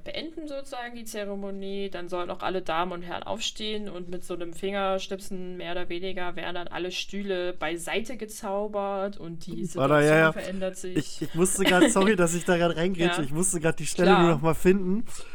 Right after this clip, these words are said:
Speaker 2: weil, äh, da hatten wir bei Vom Wutschen und Wedeln damals auch drüber gequatscht, weil wir,
Speaker 1: Mhm.
Speaker 2: äh,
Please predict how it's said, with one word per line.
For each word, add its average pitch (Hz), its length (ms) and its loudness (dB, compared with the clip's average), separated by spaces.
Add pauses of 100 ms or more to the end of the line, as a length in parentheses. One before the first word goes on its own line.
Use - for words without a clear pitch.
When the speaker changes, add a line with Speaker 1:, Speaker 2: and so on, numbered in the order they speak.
(120)
Speaker 2:
weil, 156 340 6 (120)
äh, 135 180 4
da 135 120 -2
hatten - 260 0
wir 160 80 0
bei 143 240 4
Vom 135 240 -2
Wutschen 180 260 -2
und 131 120 -4
Wedeln 165 260 4
damals 139 300 2
auch 139 100 0
drüber 127 260 -2
gequatscht, - 600 -2 (260)
weil 135 160 2
wir, 151 240 4 (220)
Speaker 1:
Mhm. 196 220 -4
Speaker 2:
äh, 127 280 2